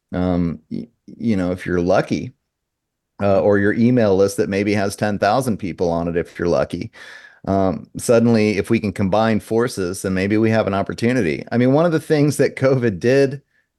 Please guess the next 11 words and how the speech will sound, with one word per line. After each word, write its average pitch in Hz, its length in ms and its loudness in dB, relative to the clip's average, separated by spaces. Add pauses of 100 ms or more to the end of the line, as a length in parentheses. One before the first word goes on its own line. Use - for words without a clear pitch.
(200)
do 160 240 0
for 151 240 -8
me 110 220 -2
was 120 260 -2
I 113 80 0
realized 131 640 0
that 113 320 -2
I 110 80 -2
think 135 240 -4
something 135 400 0
like 135 280 0